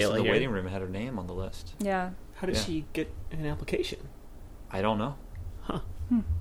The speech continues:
Speaker 2: She handed it to me today when she came in, but she didn't send it in or anything.
Speaker 1: Interesting. So, Michaela was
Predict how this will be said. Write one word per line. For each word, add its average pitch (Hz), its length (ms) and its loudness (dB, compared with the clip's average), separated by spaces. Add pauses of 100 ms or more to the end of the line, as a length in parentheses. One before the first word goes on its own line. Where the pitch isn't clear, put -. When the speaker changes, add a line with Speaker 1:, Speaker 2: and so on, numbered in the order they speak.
(180)
Speaker 2:
She 117 180 2
handed 117 360 6
it 87 100 0
to 95 100 -4
me 90 260 -2
today 110 360 6
when 85 120 -2
she - 100 -10
came 95 220 -4
in, 107 260 -4
but 98 200 -6
she - 160 -10
didn't 92 180 -6
send 92 200 -2
it 87 80 -4
in 110 120 -4
or 117 60 -4
anything. 104 360 -4 (140)
Speaker 1:
Interesting. - 460 -4 (1500)
So, 170 520 6 (1800)
Michaela 185 520 8
was 127 720 4